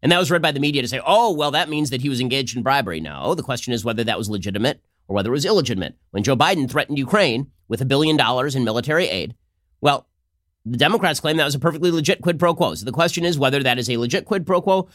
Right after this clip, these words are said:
or a not legit quid pro quo. The problem is you get in trouble when you deny stuff that is obviously not deniable.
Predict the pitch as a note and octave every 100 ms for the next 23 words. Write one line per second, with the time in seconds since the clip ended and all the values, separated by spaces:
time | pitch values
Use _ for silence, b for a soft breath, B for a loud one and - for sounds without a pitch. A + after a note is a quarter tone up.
0 | b - E3+ E3 G3+ C3 A#2 G2+ _ _
1 | - D#3+ C3+ C3+ - F#2+ F#2 F#3 A3 C#3+
2 | B2+ _ - C3 D#3+ D3+ F#3 C3+ F#2 -
3 | _ D3+ D#3+ D3+ D3 F3 - C3 C3+ C3
4 | - C3+ D3+ C#3+ - C3 A2 A2+ B2 C3
5 | D3 D2+ -